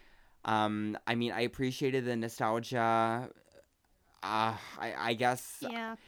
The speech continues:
Speaker 1: if I could go back in time and choose to read this or not, I would read it ag-, I would choose to read it, but I will never read it again.
Speaker 2: Yeah.
Speaker 1: I will also not read any of her other books again because I'm very afraid that they will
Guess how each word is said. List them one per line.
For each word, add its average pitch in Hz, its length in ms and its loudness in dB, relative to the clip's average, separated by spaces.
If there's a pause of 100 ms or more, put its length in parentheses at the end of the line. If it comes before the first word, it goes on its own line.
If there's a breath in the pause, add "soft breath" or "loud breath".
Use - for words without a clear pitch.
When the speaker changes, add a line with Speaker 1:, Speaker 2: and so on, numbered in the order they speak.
(140)
Speaker 1:
if 143 140 0
I 160 220 6
could 139 260 -6
go 151 200 6
back 143 300 0
in 139 100 -4
time 127 680 -6
and 117 140 -4
choose 120 340 -4
to 123 100 -6
read 110 180 -4
this 117 180 -6
or 139 60 -6
not, 143 140 0
I 202 80 0
would 233 280 -2
read 123 220 -4
it 123 120 -4
ag-, 117 260 -10
I 113 120 -2
would 120 180 -4
choose 131 360 -6
to 143 140 -8
read 117 280 -6
it, 135 280 -8 (360 soft breath)
but 113 160 -2
I 120 80 2
will 113 120 2
never 104 320 0
read 92 180 -6
it 82 100 -12
again. 82 320 -10 (280)
Speaker 2:
Yeah. 220 380 -2 (480)
Speaker 1:
I 143 60 8
will 147 140 6
also 151 260 4
not 127 220 2
read 120 120 -2
any 117 200 -2
of 113 60 -4
her 113 120 -2
other 104 180 0
books 107 280 -8
again 113 260 -2
because 113 240 -6
I'm 104 100 -4
very 98 300 -2
afraid 92 460 -8
that 92 100 -12
they 92 100 -6
will 73 360 -6